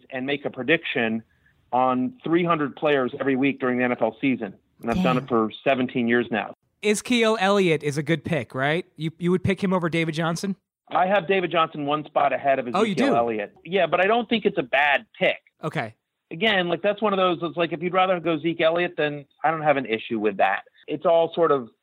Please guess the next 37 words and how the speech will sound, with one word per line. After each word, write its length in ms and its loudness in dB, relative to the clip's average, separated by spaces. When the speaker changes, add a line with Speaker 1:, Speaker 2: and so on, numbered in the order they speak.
Speaker 1:
personal 360 2
preference 520 0
as 100 -10
well. 360 2
And 160 0
that's 200 -2
what 100 2
I 60 4
would 160 -4
say. 200 -2
So 120 -6
I 140 2
don't 200 -2
know, 480 2
like, 100 -2
I 120 2
don't 100 0
know 100 2
Chris 280 -6
Evans, 340 -2
right? 260 0
Like, 280 2
so 80 0
I 100 4
can't 240 -4
offer 240 2
any 100 -4
insight 400 -2
into 140 -6
that. 220 4
Is 120 0
Chris 240 -2
Evans 240 0
the 80 -6
kind 220 2
of 120 0
cold-hearted 540 0